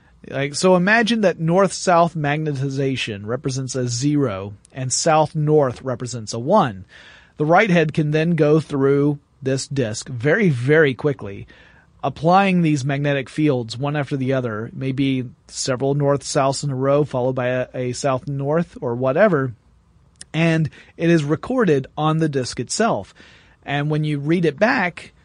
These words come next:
then you know by looking at the code, "Oh, this, these are, you know, three zeros in a row and then a one."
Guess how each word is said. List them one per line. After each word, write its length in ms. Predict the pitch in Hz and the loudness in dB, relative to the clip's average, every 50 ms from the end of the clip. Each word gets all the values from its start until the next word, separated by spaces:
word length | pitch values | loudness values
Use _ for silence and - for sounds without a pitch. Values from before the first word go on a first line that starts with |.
| _ _ _ _ _ _ _ - | _ _ _ _ _ _ _ -10
then 280 | - 147 156 156 156 156 | -4 -2 0 0 0 -2
you 120 | 156 160 | -2 0
know 600 | 160 160 190 220 202 160 147 147 156 165 165 160 - _ _ _ _ _ _ _ _ - | 0 0 2 4 4 4 4 4 4 2 0 -4 -10 _ _ _ _ _ _ _ _ -4
by 300 | - 147 143 139 135 139 | 0 2 2 4 2 0
looking 360 | 135 143 151 151 - 165 151 147 | 0 0 -2 0 0 -2 -4 -4
at 120 | 139 - | -4 -6
the 60 | - | -4
code, 460 | - 214 233 220 190 180 180 180 156 - _ _ - | 0 2 4 4 6 6 4 2 0 -4 _ _ -4
"Oh, 320 | - 226 202 151 120 107 - _ _ _ - | 0 2 2 2 0 -2 -8 _ _ _ -6
this, 180 | - 139 123 135 | -4 -4 -4 -4
these 400 | 147 - 143 151 151 160 143 151 | -8 -6 -2 0 0 2 2 2
are, 260 | 147 139 135 131 127 | 2 2 2 0 -2
you 60 | 135 127 | -4 -8
know, 140 | 113 113 | -8 -10
three 280 | 113 - 135 139 143 147 | -10 -8 -4 -2 -2 0
zeros 380 | 143 117 156 175 180 165 143 135 | 0 0 0 2 2 2 0 0
in 80 | 131 | -4
a 80 | 123 117 | -6 -6
row 260 | 113 113 110 113 120 | -6 -6 -4 -4 -4
and 140 | 131 131 131 | -4 -4 -4
then 60 | 123 | -4
a 80 | 120 131 | -2 0
one." 440 | 175 220 247 190 104 90 98 104 | 2 2 2 0 -4 -6 -12 -18